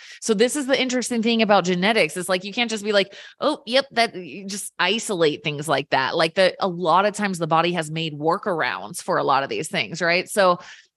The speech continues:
I always think about that in terms of my own caffeine usage. It's like, I feel, I'm just watching it because it's like, make sure that if you, yeah, cool, from a C Y P one A two standpoint, you may have gone through that quickly, but that doesn't mean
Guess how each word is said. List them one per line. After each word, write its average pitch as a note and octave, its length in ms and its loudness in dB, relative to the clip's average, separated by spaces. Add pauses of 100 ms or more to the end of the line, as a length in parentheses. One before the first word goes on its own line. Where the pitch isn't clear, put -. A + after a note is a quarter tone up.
(100)
I G#3 140 2
always C4 180 2
think B3 160 -4
about F#3 220 2
that D3+ 140 2
in D#3 80 -4
terms E3 260 -6
of D#3 80 -4
my D3+ 160 -2
own D#3 180 -4
caffeine D#3 480 -4
usage. G3 600 -2
It's - 160 -6
like, E3 300 0
I G3 80 2
feel, A3+ 280 -2 (100)
I'm F3 180 2
just F#3 180 -6
watching D#3 520 0
it C#3 180 -10
because E3+ 260 -4
it's D#3+ 140 -8
like, D#3 160 0
make F3+ 200 -2
sure F3+ 640 2 (340)
that F#3 140 4
if F#3+ 160 2
you, G3 200 -2
yeah, F3 580 4
cool, E3+ 580 0
from F3 200 -4
a D#3+ 100 -2
C F#3+ 180 -4
Y E3 140 2
P F3+ 200 -8
one E3 180 -4
A D#3+ 120 -4
two G#3 280 -6
standpoint, D#3 480 -4
you D#3+ 80 -6
may D#3 140 -4
have D3 120 -4
gone D3+ 240 -4
through D#3 120 -8
that D3 180 -2
quickly, D#3+ 240 -8
but D#3 140 -6
that F3 120 -4
doesn't G3 240 -6
mean E3+ 240 -4